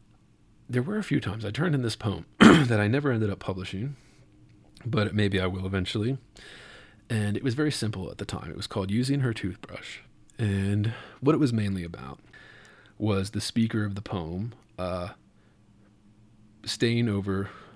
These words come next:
you know, a girl's place that they had just, you know, had sex or whatever it was, and, uh, and the speaker doesn't have a toothbrush <laughs> and has to use, uh, the girl's toothbrush and not, um, not his own,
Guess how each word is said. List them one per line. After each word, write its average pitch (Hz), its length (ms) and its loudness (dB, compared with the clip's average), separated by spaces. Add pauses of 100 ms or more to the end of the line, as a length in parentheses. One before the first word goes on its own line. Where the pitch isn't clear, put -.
(140)
you 110 100 -2
know, 80 280 -10
a 98 100 -4
girl's 92 500 -6 (160)
place 90 380 -6
that 90 220 -6 (260)
they 101 140 -4
had 92 100 -6
just, - 340 -8
you 113 80 -2
know, 80 240 -12 (300)
had - 140 -10
sex - 480 -2
or 110 60 0
whatever 101 360 2
it 95 60 0
was, 98 360 -2
and, 95 220 -4
uh, 117 180 -8 (800)
and 107 160 -2
the 98 80 -2
speaker 101 640 -2 (100)
doesn't 98 220 -6
have 85 100 -10
a - 40 -12
toothbrush - 720 -2 (100)
<laughs> - 1300 -2
and 104 180 0
has 90 360 -2
to 113 100 -2
use, 95 720 -4
uh, 80 300 -10 (100)
the 107 100 -4
girl's 101 580 -6 (120)
toothbrush 92 640 -4
and 98 160 -4
not, 87 280 -8 (120)
um, 95 340 -10 (100)
not 104 220 -2
his 98 160 -6
own, 101 380 0